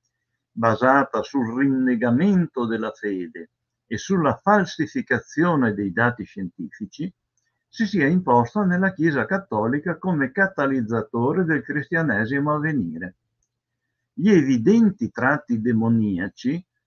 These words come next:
prima ancora che allo studio e alla pratica dell'esoterismo, scaturiscono da un'inquietante esperienza che il piccolo Pierre fece già nell'infanzia,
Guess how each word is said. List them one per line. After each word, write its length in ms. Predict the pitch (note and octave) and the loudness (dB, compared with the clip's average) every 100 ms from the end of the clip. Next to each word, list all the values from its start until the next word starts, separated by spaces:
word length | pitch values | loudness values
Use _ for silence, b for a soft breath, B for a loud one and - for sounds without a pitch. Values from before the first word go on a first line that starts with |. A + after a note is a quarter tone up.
| _ - | _ -4
prima 360 | D3+ A3 F3 | 4 4 6
ancora 540 | B2 A2+ D3 F3+ D3 C#3 | 2 2 2 2 2 2
che 100 | B2+ | 0
allo 180 | A#2 | 0
studio 720 | A2 - C#3+ D3 A#2+ A2+ G#2+ | -2 -2 0 2 2 0 -2
e 80 | A#2 | -4
alla 160 | A#2 A2+ | -4 -4
pratica 580 | - B2+ B2+ A#2+ G2+ G#2 | 0 2 2 0 -6 -4
dell'esoterismo, 1080 | G#2+ G2+ G2 G#2+ G#2+ F#2+ F2 - G#2+ B2 D3+ | -4 -4 -4 -6 -4 -4 -6 -10 -6 -6 -6
scaturiscono 1000 | - F#3 F3+ A3 A#2+ F2+ - B2+ D3 | -6 -4 -2 0 0 -2 -4 -2 -2
da 120 | C#3 C#3+ | 0 0
un'inquietante 880 | D#3 E3+ - C3 - D3 F#3+ F#3+ F#3 | 0 -2 0 -2 -2 0 0 0 -4
esperienza 920 | - - E3 B2 A2 G#2 - D#3 - _ _ _ _ | -6 -4 0 0 0 -4 -4 -6 -6 _ _ _ _
che 240 | - F3 A#2 | 0 0 0
il 200 | B2 A2 | -4 -2
piccolo 540 | G3+ G#3 - A#2+ G#2 - | -2 -2 0 0 0 -2
Pierre 520 | A#2+ G2 G2 C#3+ F#3 b b b b | 0 2 0 -4 -8 b b b b
fece 400 | A#3+ E3+ - A#2 | 0 0 0 -2
già 220 | A#2+ E3+ | 2 2
nell'infanzia, 880 | G3+ G3+ F#3 - G2+ F2+ - G2+ G2+ | 2 2 0 0 -4 -4 -6 -6 -6